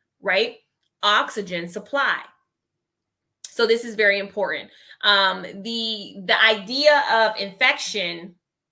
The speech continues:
the idea of infection, remember, usually it takes a while for infection to set in.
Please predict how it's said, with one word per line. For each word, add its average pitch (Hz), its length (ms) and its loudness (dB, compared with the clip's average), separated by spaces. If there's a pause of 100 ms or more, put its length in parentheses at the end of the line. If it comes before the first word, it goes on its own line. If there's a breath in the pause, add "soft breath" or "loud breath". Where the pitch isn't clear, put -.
the 196 200 0
idea 247 340 0
of 294 80 0
infection, 226 840 -4 (260 soft breath)
remember, 302 380 0
usually 370 760 2
it 240 200 -6
takes - 340 -6
a 214 100 -2
while 196 720 -2
for 214 160 -2
infection 185 520 -4
to 180 120 -12
set 185 300 -4
in. 131 240 -12